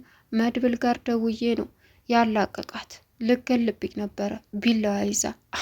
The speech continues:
አለች። «ምን?» አለች ዳጣ። «አዎ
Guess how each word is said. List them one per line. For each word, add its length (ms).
አለች። 360
«ምን?» 320
አለች 400
ዳጣ። 240
«አዎ 160